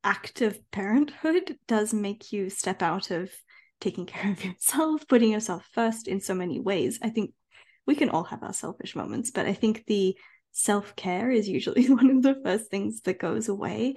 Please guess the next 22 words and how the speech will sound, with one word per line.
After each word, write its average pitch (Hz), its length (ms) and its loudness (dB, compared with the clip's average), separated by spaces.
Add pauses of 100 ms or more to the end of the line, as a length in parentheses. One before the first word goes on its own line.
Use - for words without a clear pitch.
(340)
because 226 260 4
we're 226 80 2
so 208 320 2
busy 196 280 2
focused - 480 -8
on 107 420 -2
the - 100 -6
small - 300 -6
humans 226 420 4
that 226 180 8
we're, 247 440 6 (240)
<laughs> 330 100 -10
we're 269 140 10
trying 220 260 6
to 226 80 2
keep 202 260 0
alive 185 300 2
and 196 100 0
keep - 160 -4
happy 185 340 -4
and 175 120 -4
growing. 196 520 -2